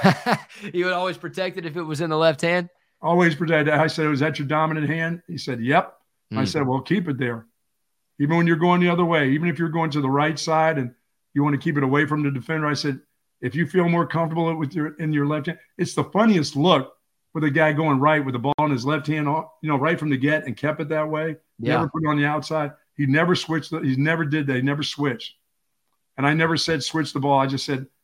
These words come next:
Speaker 2: "Whatever your dominant hand is, leave it there, please, 'cause I don't want that ball on the ground." But the minute it goes on the ground, you're gonna start making a switch. Never fumbles.
Speaker 1: Yeah, I've got, uh, let's see if I could pull.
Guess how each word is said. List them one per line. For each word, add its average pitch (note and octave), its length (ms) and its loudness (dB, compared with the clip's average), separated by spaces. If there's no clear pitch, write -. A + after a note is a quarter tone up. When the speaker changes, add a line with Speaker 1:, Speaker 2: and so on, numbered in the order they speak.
Speaker 2:
"Whatever D#3 240 0
your E3 160 2
dominant D#3 420 2
hand D#3+ 260 -2
is, C#3 160 -2
leave C#3 280 2
it A#2 120 -4
there, A#2+ 180 -4
please, B2+ 440 -4
'cause B2 120 -8
I C#3+ 100 2
don't D#3 120 2
want D#3 120 -2
that D3+ 180 0
ball C#3+ 220 0
on C#3+ 80 2
the C3 80 2
ground." C#3 300 0
But A#2+ 100 -8
the B2 80 -4
minute F3 300 4
it F3 160 2
goes G#3 280 8
on D3 160 4
the C3 100 2
ground, C3 440 -2
you're B2+ 100 0
gonna D#3 160 0
start D3 300 0
making D3+ 260 0
a C3 60 -2
switch. C#3+ 480 -4
Never D#3 300 0
fumbles. C3+ 480 -4
Speaker 1:
Yeah, D2+ 260 -10
I've B2+ 160 -6
got, B2 340 0
uh, A2 400 0
let's - 140 -20
see B2 80 -10
if G#2 60 -10
I G2+ 100 -8
could F2 180 -14
pull. G2+ 420 -6